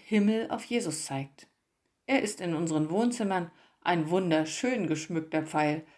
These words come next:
der in den Himmel zeigt. Heute habe ich ein Rätsel für euch.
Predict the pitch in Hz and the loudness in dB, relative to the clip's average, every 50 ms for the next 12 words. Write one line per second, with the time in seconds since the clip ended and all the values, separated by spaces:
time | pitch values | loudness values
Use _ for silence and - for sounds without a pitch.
0 | _ _ - - - - 147 151 147 147 147 165 156 147 143 143 - - 147 143 | _ _ -6 -4 -4 -2 0 0 0 0 2 2 0 0 0 -2 -4 -8 -8 -8
1 | 143 - _ - - _ _ _ _ _ _ _ _ _ _ _ _ _ _ _ | -10 -10 _ -20 -20 _ _ _ _ _ _ _ _ _ _ _ _ _ _ _
2 | _ _ _ _ _ _ _ _ _ _ _ _ _ _ _ _ _ _ _ _ | _ _ _ _ _ _ _ _ _ _ _ _ _ _ _ _ _ _ _ _
3 | _ _ _ _ _ _ _ _ _ _ _ _ _ _ _ _ _ _ _ _ | _ _ _ _ _ _ _ _ _ _ _ _ _ _ _ _ _ _ _ _
4 | _ _ _ _ _ _ _ _ _ _ _ _ _ - - 170 175 - - 226 | _ _ _ _ _ _ _ _ _ _ _ _ _ -2 2 2 2 4 4 4
5 | 208 202 202 - - - - - - - _ - - 190 - 170 180 180 - 165 | 2 2 0 -2 -8 -20 -20 -20 -20 -20 _ -4 -2 -2 0 -2 -4 -4 -4 -4
6 | 151 147 - - 147 143 - - - - 143 139 - - - | -4 -4 -6 -8 -8 -8 -8 -8 -8 -8 -10 -10 -12 -16 -20